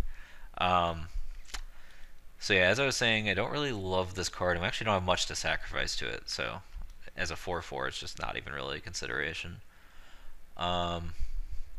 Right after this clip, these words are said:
I have a bunch of mediocre three drops. Uh, and some mediocre four drops. So, you know. <laughs> We've cut three things, though.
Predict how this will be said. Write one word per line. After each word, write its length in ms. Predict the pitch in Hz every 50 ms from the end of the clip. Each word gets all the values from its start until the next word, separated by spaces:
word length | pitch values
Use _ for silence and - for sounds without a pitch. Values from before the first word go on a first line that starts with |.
| - -
I 920 | - - - - - - - - - - - - - - - - - 98
have 40 |
a 40 | 107
bunch 220 | 113 185 202 - 175
of 60 | 147
mediocre 680 | 143 139 143 147 151 127 117 120 120 113 - 120 101
three 280 | - - - - - -
drops. 840 | - 60 50 55 60 - - - - - - - - - - - - - - - - - - - - - - - - - - - - - - - - - - - - - - - - - - - - - - - - -
Uh, 640 | - 85 85 85 85 87 87 87 - 90 87 - - - - - -
and 180 | - 131 160
some 140 | - - 185
mediocre 400 | 180 180 190 196 208 208 - 214
four 200 | - - - 254
drops. 760 | - - - - - - - - - - - - - - - - - - - -
So, 360 | - 95 98 98 95 95 95 - - - - - - - - - - - - - - - - - - - - - - -
you 100 | 175 165
know. 200 | 92 87 95 - - - -
<laughs> 160 | - - -
We've 1400 | - - - - - - - - - - - - - - - - - - - - - - - - - - - - -
cut 200 | - 143 - -
three 200 | - 135 131 120
things, 320 | - 127 104 92 90 87
though. 260 | 92 90 87 98 98